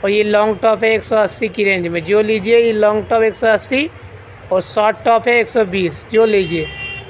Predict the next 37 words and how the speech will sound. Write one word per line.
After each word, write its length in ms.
short 340
top 160
Excel, 500
double 240
Excel 260
size 220
में 120
आते 240
हैं, 100
बाकी 220
long 300
top 140
सब 220
free 220
size 240
में 140
आते 260
हैं। 120
देख 160
सकते 320
हैं 80
ये 140
दो 140
सौ 140
सत्तर 380
वाली 300
है, 120
इसका 180
blue 360
है, 360
red 260
है, 140
Color 360
quality 440
भी 160
ठीक 300
है, 280